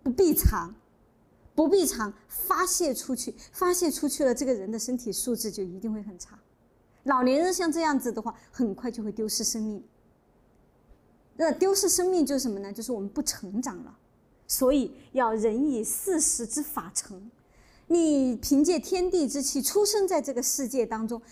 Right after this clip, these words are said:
你还要成长呀。怎么成长？那按照四时四季的规律，四季的法度，四季的规律。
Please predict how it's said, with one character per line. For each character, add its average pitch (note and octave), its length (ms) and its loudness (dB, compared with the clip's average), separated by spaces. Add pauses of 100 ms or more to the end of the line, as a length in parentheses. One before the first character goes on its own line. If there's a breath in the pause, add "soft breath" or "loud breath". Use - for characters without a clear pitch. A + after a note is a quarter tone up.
(100)
你 C#4 80 -2
还 B3+ 140 -2
要 C4+ 100 -2
成 A3 320 -4
长 A3+ 220 -4
呀。 F3+ 160 -16 (300)
怎 A#3+ 100 0
么 A3+ 140 0
成 G#3 280 -6
长？ G#3 180 -4 (540)
那 B3 220 -4 (840)
按 A#3+ 140 0
照 G#3+ 160 -4
四 - 260 0
时 - 280 0 (260)
四 - 260 -4
季 A3 220 -6
的 - 100 -18 (200)
规 C4 200 0
律， A3+ 200 -4 (760)
四 - 280 0
季 A#3+ 180 -6
的 G3 100 -10
法 - 360 -4
度， A3 180 0 (240 loud breath)
四 - 300 0
季 A3+ 160 -2
的 - 140 -8
规 G#3+ 240 -4
律。 G3 180 -8